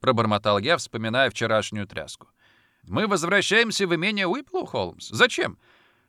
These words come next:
«По глупости, дорогой Ватсон. Я должен был ещё вчера обо всём догадаться и задать садовнику Генри один единственный вопрос.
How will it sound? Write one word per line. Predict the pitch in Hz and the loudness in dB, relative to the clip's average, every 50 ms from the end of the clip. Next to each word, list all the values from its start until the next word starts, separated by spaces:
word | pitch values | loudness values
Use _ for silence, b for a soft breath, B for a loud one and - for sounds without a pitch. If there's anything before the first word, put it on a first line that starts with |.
| _ _ - | _ _ 4
«По | 117 147 190 208 | 6 8 8 8
глупости, | 180 139 147 151 170 240 285 302 277 - - 226 247 233 - - - - - 233 254 240 | 6 4 2 4 4 4 4 4 2 2 4 6 6 6 4 2 -4 -2 0 0 0 2
дорогой | 208 202 185 180 165 180 220 233 220 196 | 4 6 6 6 8 8 8 8 8 8
Ватсон. | 196 214 220 214 196 - - - 147 143 135 120 101 | 8 8 8 8 6 4 0 -4 -2 -2 -2 0 2
Я | 95 147 185 | 6 6 6
должен | 180 208 233 226 160 147 208 208 | 8 8 6 6 6 4 0 2
был | 165 208 220 214 | 4 4 6 6
ещё | 190 202 202 - - 208 226 214 | 4 4 2 2 4 4 4 4
вчера | 139 - - - 185 202 196 202 196 180 165 | 4 2 0 2 4 6 8 8 8 8 8
обо | 147 131 131 | 8 6 2
всём | 113 - - 156 156 147 131 | 0 0 0 0 0 0 0
догадаться | 117 127 117 131 135 139 208 247 240 - - 208 | -2 -2 0 0 2 4 4 4 2 2 0 -2
и | 208 | 0
задать | 156 170 185 180 226 240 226 - | 2 2 2 4 4 4 4 2
садовнику | - 202 185 190 220 226 202 202 202 185 - 165 156 | 0 0 2 4 4 4 4 2 -2 -2 -2 -2 -2
Генри | 120 117 190 226 226 220 214 202 202 202 - | 2 4 4 4 4 2 2 2 2 2 4
один | 156 165 165 127 120 196 220 208 196 | 4 4 4 2 0 -2 0 -2 -2
единственный | 185 165 165 143 120 151 175 170 139 - - - 139 135 131 131 127 | -2 -2 -2 -2 0 0 0 0 -2 -6 -12 -12 -12 -8 -8 -6 -2
вопрос. | 117 117 110 - 107 117 110 - - - | -2 -2 -2 -2 0 0 0 0 -2 -8